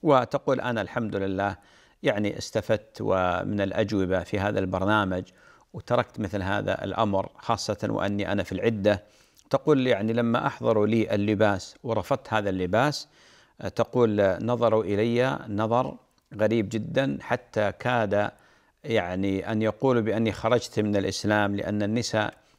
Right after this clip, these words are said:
عندنا تسعة وتسعين بالمية يعني يعتقدون بهذا الشيء، وبحثت حتى في كتب الفقهاء ما وجدت، على أن هذا من قبيل العادات." تريد نصيحة في مثل هذا الأمر.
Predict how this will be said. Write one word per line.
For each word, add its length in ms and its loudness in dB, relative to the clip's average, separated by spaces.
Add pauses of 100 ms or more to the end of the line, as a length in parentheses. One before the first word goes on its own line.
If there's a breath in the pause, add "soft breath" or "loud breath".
(160)
عندنا 400 0
تسعة 340 -2
وتسعين 440 0
بالمية 500 2 (520 soft breath)
يعني 400 0
يعتقدون 640 0
بهذا 340 -2
الشيء، 320 -8 (440 soft breath)
وبحثت 800 0
حتى 340 -4
في 120 -6
كتب 340 -2
الفقهاء 460 -2
ما 160 2
وجدت، 520 2 (360 soft breath)
على 180 0
أن 120 0
هذا 280 2
من 120 -2
قبيل 460 0
العادات." 580 2
تريد 320 0
نصيحة 380 -4
في 140 -4
مثل 240 -2
هذا 380 0
الأمر. 320 -2